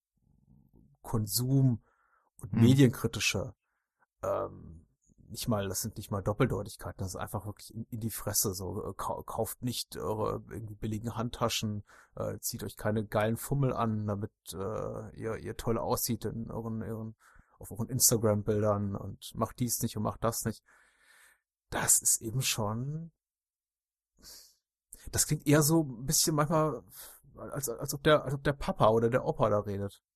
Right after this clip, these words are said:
Speaker 1: Oder die
Speaker 2: Ja.
Speaker 1: Oma. So, "Kinder, was macht ihr da? Das seid doch nicht ihr."
Speaker 2: Aber da ist es ja auch, äh, spannend, weil, äh, ich glaub, du beschreibst zumindest das, wie ich auch jetzt, ähm, aus, aus doch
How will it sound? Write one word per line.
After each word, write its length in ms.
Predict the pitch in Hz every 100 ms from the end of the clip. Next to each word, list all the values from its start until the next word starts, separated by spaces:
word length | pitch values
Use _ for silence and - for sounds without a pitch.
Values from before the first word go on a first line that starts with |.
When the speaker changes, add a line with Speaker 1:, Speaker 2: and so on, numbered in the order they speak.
| _ -
Speaker 1:
Oder 140 | 110
die 80 | 113
Speaker 2:
Ja. 20 |
Speaker 1:
Oma. 380 | 120 110 107 - _ _ _ _ _
So, 220 | - 113 107
"Kinder, 360 | - 208 160
was 160 | 139 139
macht 240 | 160 -
ihr 80 | 131
da? 400 | 110 117 113 117 _ _ _ _ _
Das 140 | - -
seid 140 | 147
doch 80 | 135
nicht 240 | 139 -
ihr." 280 | 160 135 123 - _ _ - _ _ _ - - - _ _ _ _ _ - - _ -
Speaker 2:
Aber 180 | 113
da 160 | 117 113
ist 180 | 110 -
es 140 | -
ja 140 | 110 107
auch, 220 | - -
äh, 440 | - 107 104 -
spannend, 800 | - - - 104 143 147 170 190 -
weil, 520 | 101 110 113 104 71 69
äh, 160 | 69 101 - -
ich 160 | -
glaub, 280 | 101 107 - -
du 360 | 117 110 110 -
beschreibst 380 | - - 107 -
zumindest 260 | 107 107 113
das, 160 | 113
wie 140 | 113 101
ich 240 | 120 - - -
auch 360 | 110 131 -
jetzt, 460 | - 110 - - - -
ähm, 420 | 113 110 110 107
aus, 320 | 104 107 -
aus 260 | - - -
doch 300 | 110 -